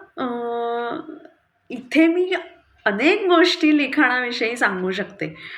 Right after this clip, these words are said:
पण लिखाणामुळे जे काही फायदे आहेत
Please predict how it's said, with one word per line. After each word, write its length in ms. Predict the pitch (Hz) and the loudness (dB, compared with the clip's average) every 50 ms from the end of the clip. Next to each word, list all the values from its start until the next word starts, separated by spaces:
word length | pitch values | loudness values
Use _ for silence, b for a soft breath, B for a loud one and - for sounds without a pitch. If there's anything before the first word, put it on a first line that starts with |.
| B B B B _ _ - | B B B B _ _ -4
पण 380 | 247 247 262 285 311 349 359 349 - - - _ | -2 0 2 4 4 4 4 2 -2 -8 -14 _
लिखाणामुळे 1300 | - 220 214 220 202 - - - 254 247 269 311 330 339 330 311 294 285 277 285 285 294 302 311 311 - 233 | -10 -8 -8 -6 -6 -4 -4 -2 0 2 4 4 4 6 4 4 4 2 0 0 0 2 2 0 0 -2 -6
जे 260 | 226 214 240 262 277 | -6 -2 -2 -2 -2
काही 240 | 269 277 277 277 285 | -2 -4 -4 -2 -4
फायदे 680 | 294 - 302 254 214 190 185 196 190 180 226 254 277 277 - | 0 2 2 2 2 2 0 -2 0 2 2 2 2 2 0
आहेत 260 | - 214 214 220 220 | -2 -2 -2 -4 -6